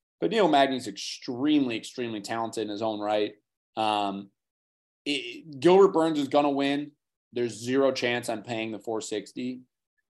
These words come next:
Neil Magny's gonna lose. I probably am not sprinking the plus, uh, three seventy.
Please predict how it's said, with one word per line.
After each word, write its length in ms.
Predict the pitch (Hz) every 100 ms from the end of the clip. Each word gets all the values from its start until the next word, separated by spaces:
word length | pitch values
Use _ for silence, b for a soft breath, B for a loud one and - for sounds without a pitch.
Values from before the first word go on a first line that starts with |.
| _ _ _ _ _ _ 123
Neil 200 | 170 180
Magny's 500 | 160 165 165 160 143
gonna 180 | 143
lose. 600 | 139 139 143 151 151 - _ _ _ -
I 60 | 117
probably 640 | - - 127 127 123 127
am 60 | 120
not 200 | 117 -
sprinking 460 | 117 110 113 110
the 80 | 107
plus, 360 | - 110 101 - _
uh, 420 | 117 104 98 95 - _ -
three 220 | 107 101
seventy. 640 | - 101 101 110 123